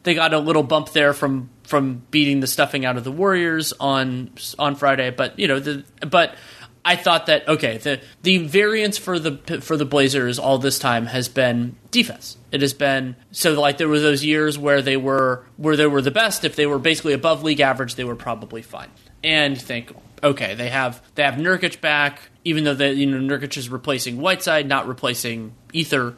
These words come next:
and Covington and Derek Jones in the starting five, and then you have, you know, just a lot of deep things. And offensively, you know, I, I think that overall it's,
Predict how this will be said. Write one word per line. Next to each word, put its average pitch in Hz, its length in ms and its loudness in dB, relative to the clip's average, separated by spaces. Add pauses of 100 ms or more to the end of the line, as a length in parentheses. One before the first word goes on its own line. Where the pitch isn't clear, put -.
(120)
and 147 640 2 (460)
Covington 156 500 0
and 131 120 -2
Derek 131 260 -2
Jones 143 340 -2
in 123 80 -6
the 120 80 -6
starting 107 320 -8
five, 143 640 2
and 123 300 -4
then 113 220 -4
you - 80 -4
have, 117 340 0
you 131 100 2
know, 123 100 0
just 120 240 0
a 131 40 0
lot 120 180 4
of 113 100 -4
deep 123 180 -2
things. 160 320 -2 (500)
And 180 380 2 (160)
offensively, 262 760 0
you 240 100 0
know, 170 240 2
I, 170 200 2
I 170 40 4
think 180 220 -2
that - 180 -2
overall 147 680 2
it's, - 240 -4